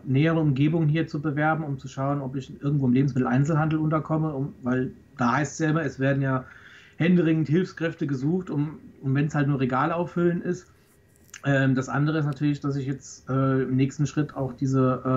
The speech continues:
äh, Initiative von Markus und der airpam entsprechend unterstützen werde, weil, äh, äh, ich hab da mal geschaut gehabt, die meisten suchen erst ab ersten fünften wieder he-, erste Erntehelfer und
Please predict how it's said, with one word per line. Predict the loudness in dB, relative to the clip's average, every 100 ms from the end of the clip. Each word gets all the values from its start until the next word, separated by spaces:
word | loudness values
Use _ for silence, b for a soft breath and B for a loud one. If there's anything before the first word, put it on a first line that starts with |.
| 0 0
äh, |
Initiative | 2 2 2 0 2 2 0
von | 2
Markus | 2 2 2 -2 -2
und | -6 -6
der | -4
airpam | -4 -2 -2
entsprechend | -4 -6 -2 -2 -2
unterstützen | -2 -4 -6 -2 0
werde, | 2 2 2
weil, | 2 2 0 -2 -2 -4 B B B B B B B _ _
äh, | 2
äh, | 4 4
ich | 2 -2
hab | -4
da | 0
mal | 0
geschaut | 0 -2 -2 -2
gehabt, | -4 -4
die |
meisten | -4 -4 -4 -4
suchen | -4 -4 0
erst | 0 0 -4
ab | -8
ersten | -8 -6 -4
fünften | 2 2 4 0
wieder | 2 2 0
he-, | -2
erste | -2 -2 -2 -4 -4
Erntehelfer | -2 0 0 0 0
und | -2